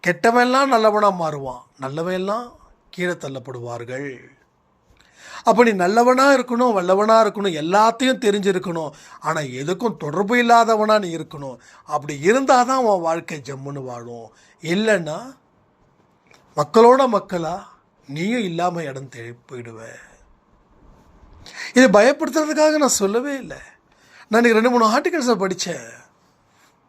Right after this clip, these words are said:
வங்காவோ என்னமோ something ஒருத்தர் ரொம்ப வருஷத்துக்கு முன்னாடி வாழ்ந்தாரு.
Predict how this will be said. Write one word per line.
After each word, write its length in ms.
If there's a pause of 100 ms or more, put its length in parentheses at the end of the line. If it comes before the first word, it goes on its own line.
(300)
வங்காவோ 1300
என்னமோ 300
something 400
ஒருத்தர் 800 (1700)
ரொம்ப 220
வருஷத்துக்கு 400
முன்னாடி 200
வாழ்ந்தாரு. 520